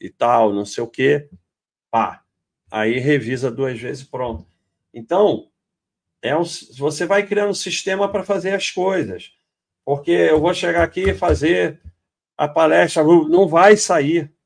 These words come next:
não vai sair. Você vai quebrando em, em processos e aí você consegue fazer. Mas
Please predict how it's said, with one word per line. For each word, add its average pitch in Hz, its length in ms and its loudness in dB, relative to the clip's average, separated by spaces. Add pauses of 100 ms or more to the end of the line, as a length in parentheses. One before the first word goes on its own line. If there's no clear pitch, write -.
(420)
não 151 180 -2
vai 165 220 0
sair. 147 500 -4 (440)
Você - 160 -12
vai 143 220 -4
quebrando 156 720 0
em, 117 340 -4 (180)
em 107 240 -10 (480)
processos 123 920 -4
e 113 40 -2
aí 123 120 -2
você 147 320 -6
consegue 147 440 -6
fazer. 117 500 -2 (960)
Mas 143 960 0